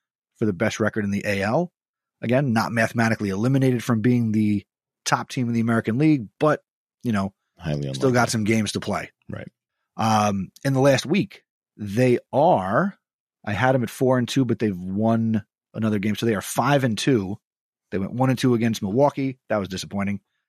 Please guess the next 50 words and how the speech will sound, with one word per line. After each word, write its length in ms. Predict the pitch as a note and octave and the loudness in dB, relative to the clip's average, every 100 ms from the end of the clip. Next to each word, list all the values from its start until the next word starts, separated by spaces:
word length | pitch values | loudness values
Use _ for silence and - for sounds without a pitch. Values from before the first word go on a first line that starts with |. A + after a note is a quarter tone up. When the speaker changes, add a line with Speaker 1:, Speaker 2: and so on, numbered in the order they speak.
| _ _ | _ _
Speaker 1:
They 180 | A2 A#2 | 0 0
swept 260 | G#2+ B2 - | 2 -2 -4
the 60 | |
Pirates 300 | - C3 B2+ | -2 -2 0
in 80 | B2 | -2
that 120 | A#2 - | -2 0
two-game 340 | B2 A2+ A2 | -2 0 -2
series. 480 | - A2 A2 G#2+ G#2 _ _ _ _ - | 0 0 2 0 -4 _ _ _ _ -10
And, 240 | G2 G2 | -6 -4
uh, 140 | G2 F#2+ | -4 -4
as 160 | G2 | -6
we 80 | F#2+ | -4
said 160 | F#2 G#2 | -2 -2
at 80 | - | -4
the 60 | |
top 240 | - G#2+ G2+ | -4 -4 -2
of 60 | |
this 120 | G2+ | -4
episode, 500 | G#2+ F#2+ F#2 G#2 F#2+ - _ _ _ - | -2 -4 -4 -4 -4 -10 _ _ _ -6
they 200 | G#2 G#2 | -2 -2
are 380 | F#2+ F#2 F#2 - _ _ _ _ - | -2 -2 -4 -8 _ _ _ _ -2
looking 300 | A#2+ - G#2+ | -2 -2 -8
to 80 | |
sweep 280 | G#2 A#2 A2 | -2 0 0
the 80 | F#2 | -2
Red 200 | A2 A#2 | -2 0
Sox 360 | - A2+ - - - | 0 -2 -4 -10 -6
again, 760 | A2+ F#2+ F#2+ B2 A#2 A2 C#3+ _ _ _ _ _ | -6 -4 0 2 2 0 -4 _ _ _ _ _
right? 260 | F#2 A#2+ - _ _ | -6 -6 -6 _ _
Boston 280 | A2 G#2+ G#2+ | -2 -2 -2
came 180 | G#2 G#2 | -4 -2
into 180 | G2+ G2+ | -2 -4
this 140 | G2+ | -4
series, 400 | - G#2+ G#2 G2+ | -2 0 0 0
and 120 | G2 G2 | -2 -4
they 80 | |
are 100 | G2 | -4
currently 520 | - G#2 G2+ G2 F#2+ - _ _ _ _ | -4 -4 -4 -6 -10 -12 _ _ _ _
seventy-two 680 | - C#3+ C#3 B2 A2 - B2 | -2 0 2 0 -2 0 0
and 100 | G#2 | 2
seventy-nine. 560 | B2 G#2+ G2 G#2+ A#2+ A2+ | 0 0 -2 -2 0 0
They're 140 | A2+ | -2
in 160 | F2+ F#2+ | -4 -4
last 300 | G#2 G#2 - | -4 -4 -6
place 240 | G#2+ - | -6 -6
in 60 | G2+ | -6
the 100 | F#2+ | -6
A 40 | |
L 160 | F#2+ C#3 | -2 0
East, 240 | D#3+ - | 0 -2